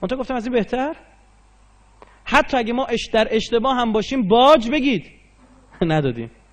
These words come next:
حتی اگه تو اشتباه باشیم ایدئولوژی ما با کسی تا حالا باج ندادیم. این هنر دیگه.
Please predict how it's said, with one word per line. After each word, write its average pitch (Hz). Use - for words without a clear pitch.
حتی 269
اگه 226
تو 202
اشتباه 208
باشیم 208
ایدئولوژی 208
ما 240
با 220
کسی 185
تا 196
حالا 185
باج 220
ندادیم. 147
این 220
هنر 233
دیگه. 190